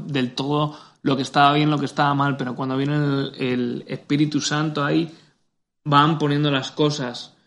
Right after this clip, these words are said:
eh, eh, en orden. Eh, por eso aquí cuando pasa esto es como que luego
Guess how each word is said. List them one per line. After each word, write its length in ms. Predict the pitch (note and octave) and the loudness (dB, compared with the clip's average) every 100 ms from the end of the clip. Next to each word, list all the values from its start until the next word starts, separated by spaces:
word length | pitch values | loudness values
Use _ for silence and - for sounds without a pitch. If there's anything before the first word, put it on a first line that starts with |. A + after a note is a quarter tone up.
| _ _ | _ _
eh, 380 | - C3+ B2+ A#2 - | 0 2 2 0 -2
eh, 540 | C3+ B2+ B2 A#2+ - | -4 -2 -2 -4 -6
en 220 | C3+ B2+ | -8 -4
orden. 420 | C3 C#3 B2+ A2 A2+ _ _ _ _ _ _ _ _ _ _ - - _ _ _ _ _ _ _ | 0 0 0 -4 -10 _ _ _ _ _ _ _ _ _ _ -20 -20 _ _ _ _ _ _ _
Eh, 600 | B2+ C3 C3 B2+ A#2+ G2 - - - - - | 0 2 4 2 0 -4 -8 -16 -20 -14 -4
por 180 | B2+ C3+ | 0 2
eso 460 | E3 F3+ D#3 C#3+ | 2 4 2 0
aquí 240 | C3 B2 C3+ | -4 -6 -4
cuando 320 | D3+ D3 C3+ | 0 0 0
pasa 320 | C#3+ D3 D3 | -2 -2 0
esto 400 | D#3 - E3 E3 - | -2 -2 -4 -2 -4
es 120 | C#3+ | -6
como 300 | - C#3 C3+ | -4 -2 -2
que 140 | C3 | -2
luego 720 | B2 C3 E3 F#3 G3+ G#3+ - | 0 4 6 6 4 0 -6